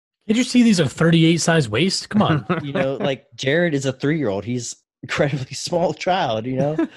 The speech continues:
Speaker 2: <laughs>
Speaker 3: And then he, they're using these shorts. The head sar guy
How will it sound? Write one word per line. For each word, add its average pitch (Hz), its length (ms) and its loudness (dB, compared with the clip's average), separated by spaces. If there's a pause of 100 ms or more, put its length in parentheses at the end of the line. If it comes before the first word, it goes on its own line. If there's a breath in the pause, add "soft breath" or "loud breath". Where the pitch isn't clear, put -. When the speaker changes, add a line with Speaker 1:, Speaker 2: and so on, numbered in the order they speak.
Speaker 2:
<laughs> - 240 -18
Speaker 3:
And 135 340 2
then 135 240 2
he, 139 160 -2
they're 127 220 -6
using 139 320 -4
these 135 160 -4
shorts. 147 500 -6 (220)
The 110 520 -2
head 123 300 -6
sar 135 560 -6 (320)
guy 107 540 -4